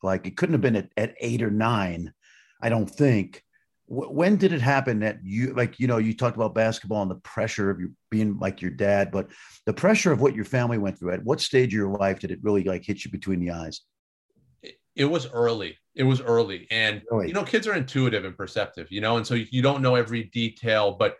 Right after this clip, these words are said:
Speaker 2: you have a sense, you know, and,
Speaker 1: Yeah.
Speaker 2: you know, I knew, I'm named after my uncle, you know, my middle name is Leslie, and his name is,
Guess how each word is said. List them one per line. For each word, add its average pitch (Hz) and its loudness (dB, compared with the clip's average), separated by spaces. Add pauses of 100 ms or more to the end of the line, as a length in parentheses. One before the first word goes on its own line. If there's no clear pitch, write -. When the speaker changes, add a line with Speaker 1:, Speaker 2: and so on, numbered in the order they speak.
(100)
Speaker 2:
you 123 2
have 123 2
a 107 -4
sense, - -8
you 101 -6
know, 104 -2
and, 101 -6
Speaker 1:
Yeah. 82 -8 (520)
Speaker 2:
you 120 0
know, 107 0
I 107 0
knew, 117 -4 (200)
I'm 123 4
named 123 4
after 107 0
my 95 -6
uncle, 92 -8
you 101 -8
know, 101 -4
my 98 -2
middle 107 0
name 101 -2
is 87 -10
Leslie, 92 -4
and 87 -8
his 95 -8
name 101 -2
is, 101 -10